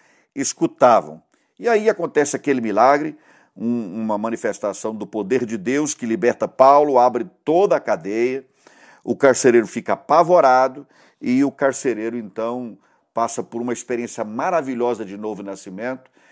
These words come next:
E durante aquela noite, com a prisão aberta, Paulo vai para a casa do carcereiro, lá eles fazem uma celebração, lá ele prega para a família do carcereiro, a família se converte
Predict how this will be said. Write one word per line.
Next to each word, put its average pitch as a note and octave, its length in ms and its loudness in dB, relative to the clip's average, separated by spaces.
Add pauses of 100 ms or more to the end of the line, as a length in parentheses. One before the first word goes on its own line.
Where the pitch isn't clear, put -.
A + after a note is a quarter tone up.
(140)
E D3+ 100 -4
durante F3+ 320 0
aquela E3 280 2
noite, D3 480 -2
com G2 160 -8
a A#2 80 -2
prisão A#2 340 -2
aberta, B2 400 -2
Paulo C#3 300 0
vai B2+ 160 0
para A#2+ 140 -4
a - 20 -14
casa B2 260 -4
do G2 100 -12
carcereiro, A2+ 800 -6 (300)
lá C3 280 4
eles C#3 280 -2
fazem C3 260 0
uma B2+ 140 -2
celebração, B2+ 880 -2
lá C3 220 2
ele D3+ 100 -2
prega D3+ 400 2
para C3 140 -2
a - 20 0
família C3 400 -2
do - 140 -8
carcereiro, A#2+ 760 -4 (300)
a A2 80 -2
família D#3 400 2
se - 120 -2
converte C#3+ 800 0